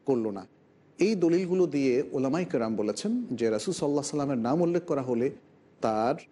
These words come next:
সাথে সাথে তার উপর সালাত এবং সালাম পেশ করা ওয়াজিব।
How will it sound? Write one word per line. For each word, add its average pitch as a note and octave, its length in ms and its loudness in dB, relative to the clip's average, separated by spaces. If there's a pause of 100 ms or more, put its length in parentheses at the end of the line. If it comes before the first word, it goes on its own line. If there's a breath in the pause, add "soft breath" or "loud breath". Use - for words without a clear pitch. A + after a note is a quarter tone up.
(140)
সাথে - 360 -4
সাথে D#3 440 0
তার D3+ 180 0
উপর B2 180 -2
সালাত C3 340 -2
এবং C#3 160 -2
সালাম A#2 260 -6
পেশ A#2 140 -4
করা F3 200 -2
ওয়াজিব। A2 440 -2